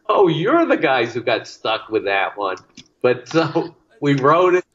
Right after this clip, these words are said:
And Jim, really, everything that's kind of good in that episode came from Jim Brooks. And it changed the show. It changed the show forever. And especially America woke up, you know, especially the moms of America woke up and said,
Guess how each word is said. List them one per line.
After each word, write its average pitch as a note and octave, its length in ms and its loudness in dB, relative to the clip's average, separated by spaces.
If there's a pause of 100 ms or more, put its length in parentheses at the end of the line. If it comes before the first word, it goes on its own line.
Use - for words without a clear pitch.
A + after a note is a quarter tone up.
And D#3+ 160 -2
Jim, G3 260 0
really, C#3+ 440 0
everything E3+ 480 -2
that's A2+ 180 -8
kind A2+ 240 -4
of G#2+ 100 -10
good A2 220 -2
in G#2 60 -12
that F#2+ 200 -4
episode G2+ 500 -4
came G2+ 300 -4
from G#2+ 180 -10
Jim G#2+ 280 -2
Brooks. G2 480 0
And A2+ 340 -2 (380)
it C#3+ 160 2
changed F#3 360 2
the E3 80 -4
show. F#3+ 400 0
It - 60 -16
changed C#3+ 380 -6
the D3 100 -8
show C3+ 260 0
forever. B2+ 580 -2
And A2 180 -10
especially C#3+ 720 -2 (260)
America D3 500 2
woke C3 480 0
up, G#2+ 420 0
you A2+ 80 -6
know, A2 120 -2
especially D3+ 420 0
the A2 240 -4
moms G#2+ 580 -4
of G#2 140 -2
America G2 500 0
woke G2+ 420 0
up G2+ 180 0
and G#2+ 120 -8
said, G#2 180 0